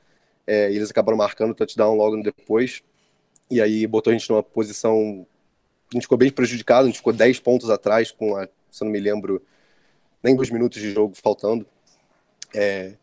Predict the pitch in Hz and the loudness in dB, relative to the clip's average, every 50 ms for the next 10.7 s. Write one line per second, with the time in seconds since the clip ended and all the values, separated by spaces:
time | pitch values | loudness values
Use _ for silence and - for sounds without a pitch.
0 | _ _ _ _ _ _ _ _ _ 107 110 107 107 107 104 104 107 - - 135 | _ _ _ _ _ _ _ _ _ -6 -6 -4 -4 -4 -4 -4 -2 2 4 4
1 | 131 123 135 156 165 160 151 - - 135 131 131 127 123 120 107 110 120 113 - | 6 6 6 6 4 0 -2 0 2 2 4 4 4 2 2 2 0 -2 2 4
2 | 131 127 123 135 117 117 127 143 143 131 120 120 120 110 101 - - _ _ _ | 4 4 4 2 2 4 4 4 6 4 4 4 2 2 -2 -6 -14 _ _ _
3 | _ _ - - 127 127 110 101 113 123 131 123 113 110 104 101 98 95 92 - | _ _ -10 0 2 2 2 2 0 0 0 0 -2 -4 -6 -6 -6 -8 -10 -12
4 | _ _ _ _ _ _ - 104 - - 113 - - 135 123 - - 113 104 117 | _ _ _ _ _ _ -16 -6 -2 -2 -2 0 -2 -4 -4 -4 -8 -10 -6 -4
5 | 117 113 110 110 123 139 135 135 - - _ _ _ _ _ _ _ _ _ _ | -2 0 2 4 4 4 2 2 -2 -10 _ _ _ _ _ _ _ _ _ _
6 | 101 107 104 98 101 98 98 98 95 92 92 92 - - _ _ _ - 117 110 | -4 -4 -2 -4 -4 -6 -6 -8 -8 -10 -10 -12 -14 -16 _ _ _ -8 -6 0
7 | - 123 123 139 131 - 131 120 113 135 143 - 143 131 139 151 143 135 143 147 | 0 2 2 2 0 2 2 4 4 4 2 4 2 2 2 2 0 -2 -4 -2
8 | 135 135 127 123 123 123 117 - 127 - - - 127 127 123 120 110 120 127 135 | -2 -2 -2 -2 -4 -4 -6 -10 -14 -10 -6 -4 -4 -4 -4 -8 -8 -8 -8 -4
9 | - - 123 135 120 113 110 - 120 117 104 120 120 113 110 104 - - 113 113 | -2 0 0 0 0 -4 -6 -8 -8 -6 -4 -4 -6 -4 -6 -8 -4 -4 -2 -2
10 | 107 104 - 117 110 - 120 110 - - 113 107 110 | -2 -2 -2 -2 -2 0 -2 -2 0 0 0 0 0